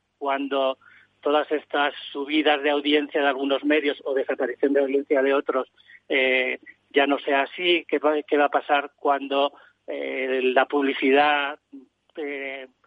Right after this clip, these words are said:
recupere la normalidad. Pues, eh, te decía antes, eh, Javier Gallego que, que, bueno, que algunos sectores, pues, no tiene sentido ahora que hagan publicidad de venta porque no pueden vender. Bueno, pero esto va a pasar y en algún momento, eh, volverá.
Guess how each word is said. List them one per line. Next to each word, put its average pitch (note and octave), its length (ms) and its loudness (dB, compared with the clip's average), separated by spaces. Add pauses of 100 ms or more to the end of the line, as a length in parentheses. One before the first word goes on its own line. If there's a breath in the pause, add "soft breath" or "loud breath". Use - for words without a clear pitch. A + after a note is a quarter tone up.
(220 soft breath)
recupere C3+ 420 -2
la C3+ 120 2
normalidad. B2+ 680 -2
Pues, - 160 -20
eh, A#2+ 300 -6
te C3 80 -6
decía B2+ 300 2
antes, B2 420 0 (460 loud breath)
eh, B2 600 2
Javier B2 280 2
Gallego A#2 400 2
que, A#2+ 420 0 (160)
que, A#2+ 100 0
bueno, A#2 260 0
que A#2+ 80 0
algunos A#2 400 2
sectores, C3 460 0 (220)
pues, A#2 140 -10
no C3 100 -2
tiene B2 220 -2
sentido C3 480 0 (320 loud breath)
ahora C3+ 240 2
que C3+ 60 0
hagan C3 180 -2
publicidad C3 400 2
de C3 60 2
venta C#3+ 280 -2
porque B2+ 220 -8
no B2+ 100 -6
pueden B2+ 240 -4
vender. B2+ 360 -2
Bueno, A#2+ 240 -8 (180)
pero A#2+ 320 -4 (300)
esto C#3+ 340 0
va C#3 80 4
a C3+ 60 0
pasar D#3 440 0
y C3+ 60 -6
en B2 100 -6
algún A#2 220 -8
momento, C3 480 -2 (340 loud breath)
eh, A#2+ 340 -4
volverá. A#2 500 2